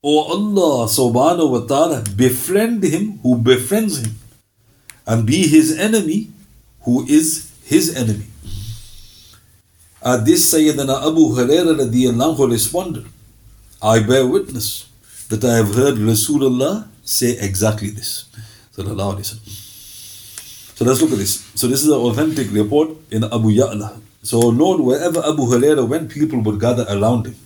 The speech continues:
So wherever he was, maybe he was in Masjid al-Nabi, Allahu Alim. But a man suddenly stands up and he says,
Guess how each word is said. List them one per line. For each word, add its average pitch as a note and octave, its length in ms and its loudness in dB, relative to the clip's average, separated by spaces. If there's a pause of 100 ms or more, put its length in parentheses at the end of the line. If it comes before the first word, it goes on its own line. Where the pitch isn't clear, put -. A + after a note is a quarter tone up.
(400)
So G#2+ 520 -2 (180)
wherever C3 360 0
he A#2+ 120 2
was, A#2 260 0
maybe B2 280 0
he A2 60 2
was A2 200 2
in A#2 260 -4 (500)
Masjid G#2+ 320 0
al-Nabi, A2+ 560 0
Allahu G2+ 400 0
Alim. G2+ 220 -4 (640)
But A#2 140 2
a A#2 80 2
man D#3+ 340 0
suddenly F#3+ 720 -2 (140)
stands D#3 500 0
up D#3+ 140 -2 (1120)
and A#2 160 -2
he A#2 140 2
says, G3+ 460 0